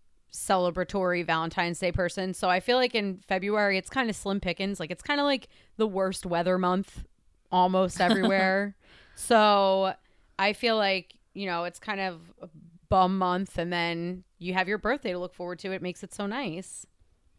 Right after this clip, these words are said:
Speaker 2: Agreed. And I also like that it's the short month. I don't know why.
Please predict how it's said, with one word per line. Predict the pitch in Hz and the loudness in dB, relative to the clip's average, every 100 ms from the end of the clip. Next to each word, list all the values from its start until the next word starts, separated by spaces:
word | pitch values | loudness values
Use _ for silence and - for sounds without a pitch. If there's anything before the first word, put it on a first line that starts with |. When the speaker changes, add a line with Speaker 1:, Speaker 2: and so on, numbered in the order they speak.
| _ _ _ _ _ | _ _ _ _ _
Speaker 2:
Agreed. | 190 180 190 185 180 190 - | -18 -12 -8 -8 -8 -8 0
And | 233 | 4
I | 254 | 6
also | 302 440 | 4 2
like | 359 285 | -2 -2
that | 254 | -4
it's | 214 - | -4 -4
the | 190 | -6
short | 180 - 165 | -6 -6 -6
month. | 208 240 285 | -4 -4 -2
I | 254 | 0
don't | 320 | 0
know | 254 | 0
why. | 170 165 170 185 | 0 0 2 0